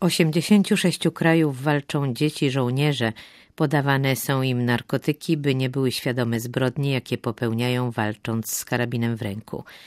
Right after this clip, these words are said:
Wiele z nich po zakończeniu konfliktu i powrocie do domu nie jest w stanie normalnie żyć.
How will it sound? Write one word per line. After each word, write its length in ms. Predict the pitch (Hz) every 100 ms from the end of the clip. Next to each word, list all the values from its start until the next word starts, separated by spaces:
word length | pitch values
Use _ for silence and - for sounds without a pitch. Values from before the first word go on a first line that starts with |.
| - _ 160
Wiele 300 | 175 165 151
z 140 | 143
nich 320 | 156 156 - -
po 120 | 123
zakończeniu 520 | 123 120 113 117 113
konfliktu 580 | 131 131 - 170 - 143
i 80 | 110
powrocie 440 | 113 117 117 135
do 120 | 165
domu 380 | 151 170 156 101
nie 240 | 131 151 151
jest 320 | 143 - -
w 60 |
stanie 360 | - - 123 127
normalnie 580 | 135 131 113 107 113 127
żyć. 380 | 117 104 -